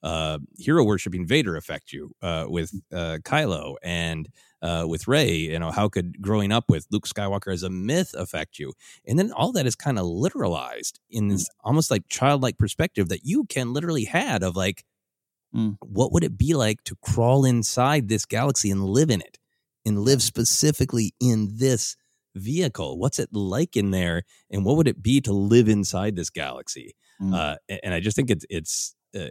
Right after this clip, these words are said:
Speaker 1: powerful to her story in,
Speaker 2: Mm-hmm.
Speaker 1: uh, in Star Wars of, you know, she's literally living inside the wreckage of, of past wars,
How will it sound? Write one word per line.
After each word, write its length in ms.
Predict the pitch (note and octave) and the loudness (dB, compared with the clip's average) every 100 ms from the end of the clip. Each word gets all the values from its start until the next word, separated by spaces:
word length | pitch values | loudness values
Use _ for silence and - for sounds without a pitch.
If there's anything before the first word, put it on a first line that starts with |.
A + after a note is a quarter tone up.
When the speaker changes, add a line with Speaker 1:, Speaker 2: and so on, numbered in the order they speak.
| - | -2
Speaker 1:
powerful 440 | - G#2 A2 A2+ | 0 2 2 0
to 140 | G2+ F2 | 2 0
her 400 | F2+ F2 E2+ E2+ _ _ _ | 2 2 2 -2 _ _ _
story 640 | - - F#2 F#2 A2+ C#3+ _ _ _ _ - | -10 -2 0 2 0 0 _ _ _ _ 0
in, 320 | G2+ F#2 F#2+ | 2 4 2
Speaker 2:
Mm-hmm. 140 | G#2 - _ - G2+ | -2 -6 _ -6 0
Speaker 1:
uh, 340 | F#2 F2 F2 - | 2 4 0 0
in 140 | G#2+ | -2
Star 260 | G2 F#2+ G2 | 0 2 4
Wars 240 | C3 D#3+ F#2+ | 4 4 4
of, 240 | E2 D2+ B1+ - | -2 -4 -10 -12
you 220 | E2 E2+ | -8 -4
know, 100 | D#2+ | -4
she's 240 | - D#2+ | -4 -6
literally 440 | D#2+ E2+ F2 E2+ E2 - - | -2 0 0 0 -2 -6 -12
living 540 | F2+ F2+ F#2 F#2 F#2 | -6 -2 0 2 0
inside 500 | F#2 F2+ F2+ E2+ G2+ | -2 -2 -2 0 0
the 100 | E2 | -2
wreckage 480 | D#2 D#2+ E2 G2 F2+ | -2 -2 -2 -4 -4
of, 220 | E2 - _ _ _ _ | -6 -8 _ _ _ _
of 160 | F#2+ F2 | -6 2
past 360 | - E2+ F2 - | 2 2 -6 -8
wars, 540 | E2 F2 G2 C#3+ - | -8 -6 -4 -4 -6